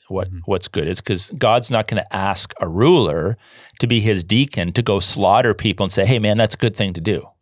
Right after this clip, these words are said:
Speaker 2: Right.
Speaker 1: "But if you do wrong, be afraid, for he does not bear the sword in vain." So that's the concept of punishment. And wrongdoing, of course, needs to be defined by God's laws.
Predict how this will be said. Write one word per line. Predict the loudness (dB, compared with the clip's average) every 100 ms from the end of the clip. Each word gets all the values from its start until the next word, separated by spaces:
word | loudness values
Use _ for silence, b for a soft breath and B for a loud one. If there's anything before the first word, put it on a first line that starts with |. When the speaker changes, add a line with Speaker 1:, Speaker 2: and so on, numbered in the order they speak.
| _
Speaker 2:
Right. | -8 -8 -12 _ B B B B B B B B B B B B B 2
Speaker 1:
"But | 2
if | 4
you | 4
do | 6 6
wrong, | 6 4 2
be | 2
afraid, | 2 2 2 2 0
for | 2
he | 2
does | 2
not | 0 0
bear | 0
the | 0
sword | 0 0 0
in |
vain." | 2 2 0
So | 0
that's | 0 0
the | -4
concept | 0 0 -2 -6
of | -4
punishment. | -2 0 0 0 -2 -4 -4 -8 -14 _ -4
And | -2 0 2
wrongdoing, | 4 4 2 2 2 2 0
of | -2
course, | 0 0 0
needs | -4 -4
to | -6
be | -6
defined | -4 -2 -2 -2 0
by | 0 2 -2 -8 _ _ _
God's | 0 0 -2 -6
laws. | -6 -2 0 0